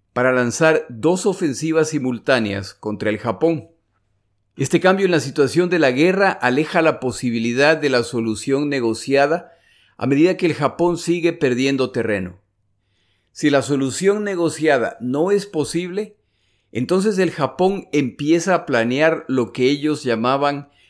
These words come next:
la batalla o batallas decisivas.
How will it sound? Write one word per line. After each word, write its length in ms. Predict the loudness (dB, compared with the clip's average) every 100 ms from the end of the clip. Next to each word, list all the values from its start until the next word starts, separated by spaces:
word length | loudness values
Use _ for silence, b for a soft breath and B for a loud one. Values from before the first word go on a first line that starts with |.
| b
la 260 | 0 2
batalla 840 | 2 2 0 2 2 4 0 0 0
o 120 | 0
batallas 840 | 2 0 2 2 4 2 0 -4
decisivas. 880 | -4 -4 -4 -8 -6 -6 -8 -12 -20